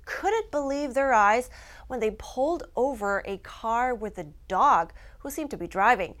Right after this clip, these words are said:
They fined the driver after speed cameras photographed a dog in the driver's seat of a car. The driver allegedly said that the dog suddenly jumped over his knees while driving.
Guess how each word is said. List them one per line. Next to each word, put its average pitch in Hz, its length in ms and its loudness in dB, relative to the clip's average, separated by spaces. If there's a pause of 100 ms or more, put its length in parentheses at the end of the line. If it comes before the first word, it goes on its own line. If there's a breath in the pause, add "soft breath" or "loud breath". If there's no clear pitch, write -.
(280 soft breath)
They 254 100 -2
fined 226 300 0
the 196 80 -10
driver 208 480 2
after 208 380 0
speed - 440 -6
cameras 196 480 -8
photographed 202 840 0
a - 40 -10
dog 180 460 -2
in 190 140 -10
the 175 80 -10
driver's 185 420 -4
seat 180 420 -8
of 185 160 -8
a 202 60 -10
car. 139 380 -6 (960 loud breath)
The 269 100 0
driver 285 280 8
allegedly 254 540 4
said 233 580 2
that 214 420 2
the 214 60 -2
dog 226 420 4
suddenly 277 500 0
jumped 226 600 -2
over 254 360 2
his 220 200 -6
knees 226 600 -4
while 185 160 -4
driving. 180 480 -4